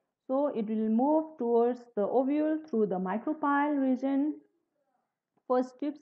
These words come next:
cell followed by two male gamete here, two male gamete. Okay, and these two male gamete, the first one, first it will enter into synergid, and one of the male gamete fuse with the egg to form zygote.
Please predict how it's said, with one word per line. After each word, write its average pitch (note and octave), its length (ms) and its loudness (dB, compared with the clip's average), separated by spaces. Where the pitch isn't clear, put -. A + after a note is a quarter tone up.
cell C4+ 340 0
followed G#3+ 320 0
by F#3+ 140 -2
two D#4+ 200 -2
male C4 320 2
gamete G3 460 -4
here, C#4 340 2
two C#4+ 160 -2
male G3+ 240 -2
gamete. F#3+ 500 -4
Okay, A3+ 260 -2
and A3+ 320 2
these F4 340 4
two C#4+ 160 0
male A#3+ 240 0
gamete, G#3 520 -2
the A#3+ 80 -2
first D4+ 360 -2
one, A3+ 240 0
first D4 240 -2
it A3 140 -6
will G#3+ 180 -6
enter A#3 220 -4
into G#3+ 220 -2
synergid, D#4 580 0
and G3+ 180 -4
one C#4+ 160 2
of E4 160 -2
the D4+ 80 0
male C4+ 300 2
gamete A3+ 500 -2
fuse F4 320 2
with A#3 140 -6
the - 180 -4
egg G#3 280 4
to G3+ 80 -6
form G3+ 380 -2
zygote. F3 460 -10